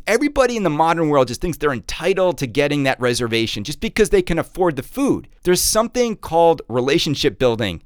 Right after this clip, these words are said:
There's something called putting in the work and the time, and that might bump you to the front of the line.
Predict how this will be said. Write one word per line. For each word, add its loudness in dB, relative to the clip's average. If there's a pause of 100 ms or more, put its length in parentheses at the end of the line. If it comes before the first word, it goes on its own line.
(260)
There's -2
something 0
called 2
putting 2
in -2
the 2
work 2
and -2
the -4
time, 0 (260)
and 0
that 4
might 0
bump -2
you -4
to -4
the -2
front -4
of -2
the -2
line. -2